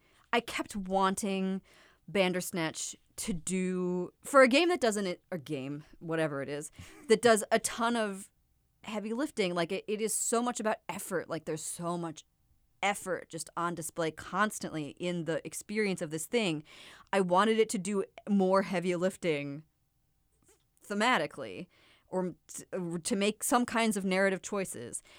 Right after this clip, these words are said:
And it just, it, that, uh, trying to find what the default was, was just an infuriating exercise. And, like, nope, I'm still gonna give you every possible thing. Um, and that, that was, uh, illuminating for me while also being a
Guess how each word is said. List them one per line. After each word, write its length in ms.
And 560
it 160
just, 240
it, 160
that, 420
uh, 120
trying 360
to 80
find 280
what 140
the 80
default 520
was, 380
was 140
just 220
an 100
infuriating 800
exercise. 580
And, 100
like, 200
nope, 380
I'm 100
still 300
gonna 180
give 180
you 200
every 500
possible 640
thing. 560
Um, 540
and 160
that, 260
that 200
was, 200
uh, 100
illuminating 680
for 140
me 240
while 300
also 300
being 480
a 180